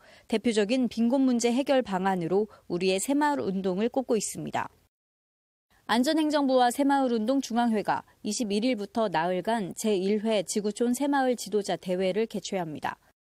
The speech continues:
지구촌 새마을 운동, 아름다운 동행, 그리고 희망을 주제로 열리며 개발도상국 새마을 지도자와 정부 고위 인사 등 사십여 개 나라에서 사백오십 명이 참석합니다.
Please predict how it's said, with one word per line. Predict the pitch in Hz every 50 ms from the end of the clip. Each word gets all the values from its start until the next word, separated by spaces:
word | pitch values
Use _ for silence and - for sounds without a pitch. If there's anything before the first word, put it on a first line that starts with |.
| _ _ _ _ _ _ _ _ _ _ _ _ _ _ -
지구촌 | - - 269 240 277 - 320 311 302 311
새마을 | 311 330 320 330 320 311 302 294
운동, | 254 233 196 196 185 170 151 135 -
아름다운 | - 185 202 233 247 240 240 233 233 226 220
동행, | 220 226 226 208 190 160 147 156
그리고 | - 175 180 170 - 185
희망을 | 196 - 294 294 311 302 285 277 262
주제로 | - - - 214 208 190 190
열리며 | 175 165 175 190 220 208 180 147 - - - - - - - _
개발도상국 | - - 240 233 262 254 220 226 214 - 240 233 226 220 226 -
새마을 | - 277 254 254 240 233 220 208
지도자와 | - - 185 202 190 - 190 170 160 160 180 185 175 - -
정부 | - - 196 202 196 208 226
고위 | 214 - - 220 240 254 262 240
인사 | 208 208 - 208 180
등 | 170 160 127 - - - - - - -
사십여 | - - 285 285 - - 269 254 240
개 | 220 233
나라에서 | 214 190 156 165 190 190 180 170 160 - - 220 220 180
사백오십 | 165 - - 262 247 262 240 - - 175 185 - - 233
명이 | 220 196 175 190 226 240
참석합니다. | - 240 220 - - - 185 156 151 - - - -